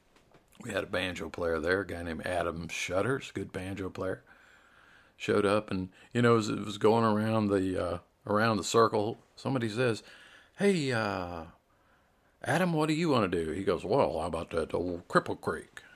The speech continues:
And he fired off on it. Now, a bystander might think it's a banjo tune, and it certainly is a banjo tune,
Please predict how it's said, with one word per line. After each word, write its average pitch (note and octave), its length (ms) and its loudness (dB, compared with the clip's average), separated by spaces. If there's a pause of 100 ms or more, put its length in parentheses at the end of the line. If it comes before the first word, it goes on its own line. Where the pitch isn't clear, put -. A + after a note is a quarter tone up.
(320)
And F#2+ 160 -6
he B2+ 120 -6
fired F#2+ 540 2
off C3+ 280 2
on - 120 -4
it. - 200 -20 (360)
Now, B2+ 520 4 (480)
a G#2+ 40 -2
bystander G2 800 0
might G2+ 300 0
think E2+ 220 -6
it's A2+ 120 -4
a D3 60 -2
banjo E3+ 460 0
tune, C#2 400 -10 (520)
and F3+ 200 -2
it D#3+ 120 -2
certainly D#3 680 2
is D3+ 340 6
a G#2 140 2
banjo G2+ 460 0
tune, F2+ 320 -6